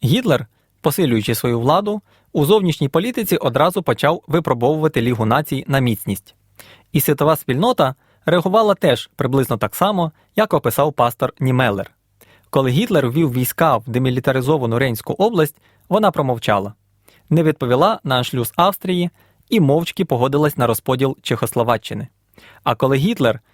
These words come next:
офіційно взявши в союзники Японію, Італію та С С С Р, напав на Польщу, йому оголосили війну, але довгі місяці не хотіли з ним воювати. Незважаючи на ідеологічні розбіжності між комуністами С С С Р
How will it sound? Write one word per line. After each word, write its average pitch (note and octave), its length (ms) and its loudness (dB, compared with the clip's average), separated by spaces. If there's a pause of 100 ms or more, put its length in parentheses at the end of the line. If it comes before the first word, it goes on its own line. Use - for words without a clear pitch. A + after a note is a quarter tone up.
(120)
офіційно C#3+ 500 0
взявши D#3 340 0
в A#2 60 -4
союзники C#3 500 0
Японію, B2+ 560 0
Італію A2 460 0
та A#2 120 2
С A2+ 140 -2
С B2 120 -4
С B2+ 160 -2
Р, B2+ 180 0 (300)
напав C3 400 2
на G#2 100 -2
Польщу, G3 460 -2 (360)
йому C4 260 2
оголосили F3 540 2
війну, C#3 360 0 (340)
але B2+ 220 2
довгі G#3+ 320 0
місяці E3 480 0 (200)
не G3 140 4
хотіли C#3 420 0
з A2+ 40 -4
ним A#2 180 0
воювати. A2 460 0 (960)
Незважаючи E3 600 2
на D3 80 2
ідеологічні D3+ 580 0
розбіжності B2+ 840 -2
між C3 180 0
комуністами C#3 720 0
С B2+ 140 -6
С B2 120 -2
С B2+ 160 -2
Р A#2+ 180 0